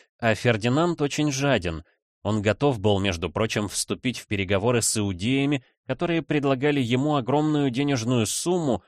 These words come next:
прося взамен покончить с их преследованием. Король был в нерешительности.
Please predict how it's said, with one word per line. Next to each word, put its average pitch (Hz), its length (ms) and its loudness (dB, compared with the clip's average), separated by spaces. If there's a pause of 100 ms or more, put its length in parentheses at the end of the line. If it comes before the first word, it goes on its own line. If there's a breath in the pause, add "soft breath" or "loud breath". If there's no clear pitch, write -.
(200 soft breath)
прося 107 320 0
взамен 127 460 0
покончить 135 580 -2
с - 140 -2
их - 160 -2
преследованием. 92 880 0 (540)
Король 135 340 2
был 131 320 4
в 107 80 -2
нерешительности. 113 960 0